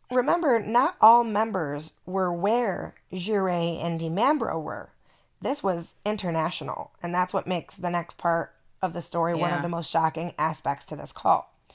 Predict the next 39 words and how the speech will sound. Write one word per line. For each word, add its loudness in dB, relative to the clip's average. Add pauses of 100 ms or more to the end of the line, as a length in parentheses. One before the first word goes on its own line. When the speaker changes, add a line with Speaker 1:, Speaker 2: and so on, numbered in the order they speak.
(300)
Speaker 2:
The 6
hold 0
that -2
they 6
really 0
had 4
on -2
people -6
that -4
they 0
weren't -4
even -4 (600)
Speaker 1:
They -2
weren't 0
even 2
Speaker 2:
near. 4
Speaker 1:
near 0
the 4
people -4
preaching -4
to 2 (100)
Speaker 2:
No. 0
Speaker 1:
them, -2
you -2
Speaker 2:
Mm-mm. 0
Speaker 1:
know? 0 (720)
And 0
so 0 (280)
Di 0
Mambro 2
and -2
Jouret 0
began -2 (640)
setting 4
their 4
little 2
village 0
on 2
fire. -4